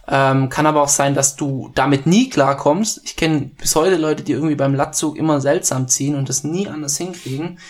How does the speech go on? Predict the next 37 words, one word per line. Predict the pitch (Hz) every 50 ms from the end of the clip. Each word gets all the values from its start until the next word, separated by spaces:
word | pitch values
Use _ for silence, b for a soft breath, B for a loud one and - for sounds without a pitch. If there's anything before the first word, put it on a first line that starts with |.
| B B B B B B B B B
Aber | - 147 175 196 220 175
auch | 185 - -
natürlich | 208 175 - 175 170 170
die | - 156
neuronale | 156 147 151 139 143 127 127 143 185 220 208
Komponente. | 208 180 151 147 147 135 135 139 135 123
Das | 120 120 - - -
heißt, | 147 135 135 - - - - - - -
wie, | 143 156 156 165 165 160 160 156 156 151 147 143 143 143 B B B B B B B B B B -
wie, | - - 92 80 87 139 156 156 156 156 151 123 82 73 76 67 -
how | - - - - 151 160 165
does | 156 151 156 - -
an | 151 131
exercise | 113 - - - 147 - - - 147 143 143 143 -
make | 139 139 139 - 139
you | 127
feel? | - - - 156 170 165 143 127
So, | - - 123 120 120 120 B B B B B B
ne? | 139 143 160 151
Also | 123 135 127 139 135
wie, | 143 147 147 143 123 95 82 67 50 - - - - - - - - - - - -
wie, | - 127 135 131 131 131 131 127 120 120 - - - _ _ _ - -
ja, | - 131 147 160
wie | 151
gehst | 135 147 165 - -
du | 165 147
an | 143
die | 127
Übung | 127 135 135 127 123
ran? | 127 131 139 147 139 147 B B B
Wenn | B 139
du | 156
zum | 143 151 156
Beispiel | 160 160 156 156 - - 151 147
Kniebeugen | 147 - 180 180 190 208 196 185 175 156 139 143 139
machst | 143 151 180 180 - - - -
und | - 143 147 143 143 -